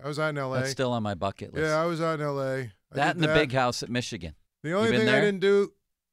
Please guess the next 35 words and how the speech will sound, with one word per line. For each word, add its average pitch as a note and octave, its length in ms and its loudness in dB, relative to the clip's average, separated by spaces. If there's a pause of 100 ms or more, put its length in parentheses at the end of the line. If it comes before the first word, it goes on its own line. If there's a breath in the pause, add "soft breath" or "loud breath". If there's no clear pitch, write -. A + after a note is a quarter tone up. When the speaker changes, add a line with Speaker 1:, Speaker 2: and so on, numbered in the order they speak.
(600)
Speaker 1:
I've D3+ 180 -2 (180)
been G#3 280 6
there, E3+ 160 2
but D#3 100 0
I've D3 100 -2
never D3+ 180 -2
been C3+ 200 -2
there C3 160 -4
for A#2 120 -10
a G2+ 40 -12
game. F#2+ 300 -16 (560)
I've - 80 -2
Speaker 2:
Anything C3 280 2
Speaker 1:
been B2 40 -8
Speaker 2:
still C3 260 0
on B2 100 0
your B2+ 140 0
bucket C#3 340 -4
list, - 380 -10 (120)
stadium-wise? C#3+ 840 -4
Speaker 1:
Uh, F#3 720 2
I G3+ 120 -4
think, A#3+ 300 -8 (400)
I G3+ 160 -6
think G#3+ 320 -6
that, D#3+ 340 -8
um, C3+ 300 -10
the A#2 60 -20
Big B2+ 260 -14
House A2 280 -14
would G2+ 100 -20
be G#2+ 120 -16
probably, G2 640 -18 (240)
it'd A3+ 140 -14
be G3+ 100 -8